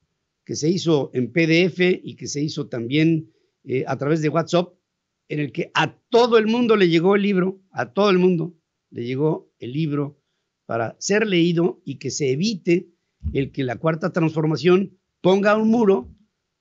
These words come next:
para que el libro no tenga acceso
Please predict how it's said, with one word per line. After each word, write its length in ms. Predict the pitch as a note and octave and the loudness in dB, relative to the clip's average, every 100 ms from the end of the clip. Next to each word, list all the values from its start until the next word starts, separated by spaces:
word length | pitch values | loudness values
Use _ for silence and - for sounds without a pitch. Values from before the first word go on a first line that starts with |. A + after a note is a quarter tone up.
| - | -8
para 280 | B2+ B2+ A#2+ | -4 -2 -4
que 460 | C3 A#2+ A#2 A#2+ - | -2 0 0 -4 -8
el 140 | B2 | -4
libro 400 | D#3+ D#3+ D3+ - | -2 0 0 -2
no 200 | - C#3 | -4 -2
tenga 300 | D#3 D#3+ D#3 | -2 -2 0
acceso 560 | B2+ - D3 A2+ C3+ - | -2 -2 -2 -2 -6 -8